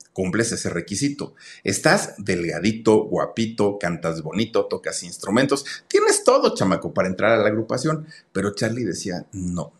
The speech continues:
hay algo que me dice que no voy a quedar, que voy a ir a hacer el ridículo. Seguramente ya tienen a quién va, a qui-, quién es el integrante que va a quedar ahí. ¿Para qué voy?". Pero fue tanta y tanta y tanta la insistencia de su familia y de los amigos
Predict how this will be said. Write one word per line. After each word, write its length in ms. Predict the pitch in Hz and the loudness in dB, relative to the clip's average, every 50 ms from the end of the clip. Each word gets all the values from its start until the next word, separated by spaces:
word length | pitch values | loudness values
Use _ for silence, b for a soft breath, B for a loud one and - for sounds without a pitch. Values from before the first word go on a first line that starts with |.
| - - - _ - | -16 -16 -16 _ -4
hay 240 | - 120 131 135 143 | 0 2 4 4 4
algo 240 | 143 139 147 151 | 4 4 2 2
que 100 | 151 123 | 2 2
me 120 | 101 92 90 | 2 2 2
dice 260 | 98 110 135 139 - | 2 0 -2 -2 -2
que 120 | - 98 | 0 0
no 240 | 90 95 98 107 117 | 2 4 6 6 6
voy 180 | 135 147 143 139 | 6 6 6 6
a 100 | - - | 4 4
quedar, 380 | - 101 90 90 90 90 - | 2 2 4 4 4 2 2
que 100 | - - | -2 -4
voy 200 | 87 85 87 98 | -4 -2 -2 -2
a 40 | 110 | -2
ir 60 | 110 113 | 0 -2
a 20 | |
hacer 220 | 117 - 98 92 101 | -2 -2 -2 -4 -4
el 120 | 101 98 | -4 -6
ridículo. 600 | 95 95 92 95 101 95 _ - 95 95 95 - B B B B | -8 -10 -10 -10 -10 -10 _ -2 0 0 0 0 B B B B
Seguramente 680 | B - - - 80 113 127 127 123 123 117 117 120 113 | B -6 -2 0 2 4 6 6 6 6 4 2 0 0
ya 180 | 107 101 98 - | 2 2 2 2
tienen 280 | - 101 104 101 98 85 | 0 0 0 0 0 -2
a 120 | 85 - | -2 -4
quién 200 | - 92 95 95 | -2 -2 0 0
va, 80 | 92 - | 0 0
a 120 | - 87 | -2 -4
qui-, 420 | - - - 92 - - - - - - | -6 -6 -8 -8 -10 -12 -14 -16 -6 -2
quién 180 | - 104 101 | -2 0 0
es 120 | 104 - 113 | 0 -2 -4
el 100 | 101 104 | -2 -2
integrante 520 | 92 80 90 87 87 90 92 87 101 - | -2 0 0 0 2 2 0 0 -2 -4
que 120 | - 85 | -2 0
va 80 | 87 90 | 0 0
a 60 | - | 0
quedar 260 | - 101 98 107 107 | 0 0 2 4 4
ahí. 200 | 110 120 147 160 B B B B B B | 4 4 2 0 B B B B B B
¿Para 280 | 135 151 156 156 151 | 4 4 4 4 4
qué 120 | - 202 202 | 4 4 4
voy?". 360 | 202 202 202 214 233 226 - B B B B B | 6 6 6 6 4 2 -2 B B B B B
Pero 200 | 135 131 135 131 | 4 4 4 4
fue 220 | 131 - 185 214 | 2 4 4 4
tanta 580 | 214 - - - 147 147 156 165 170 160 151 143 | 2 0 -2 0 2 2 2 2 0 0 -2 -4
y 100 | 123 - | -4 -4
tanta 380 | - 127 104 104 110 110 127 | -4 -2 0 0 0 0 0
y 60 | 123 | 0
tanta 300 | 123 - 92 95 90 101 | 4 4 4 4 4 2
la 120 | 101 98 90 | 2 2 2
insistencia 760 | 85 - - 80 - - - 95 95 92 - 117 98 - - - 80 | 0 -2 -4 -6 -6 -2 0 2 2 2 4 6 4 4 4 2 -4
de 100 | 78 - | -4 -4
su 160 | - - 80 | -6 -8 -8
familia 600 | - - - 78 87 113 143 139 127 107 - B B B B B B | -8 -8 -4 0 4 6 6 8 6 6 4 B B B B B B
y 140 | - 101 107 92 | -6 -2 0 2
de 100 | 92 90 | 2 2
los 260 | 85 73 - - - | 2 2 0 0 0
amigos 480 | 104 127 139 120 104 95 107 143 - | 0 2 4 4 4 4 2 0 -2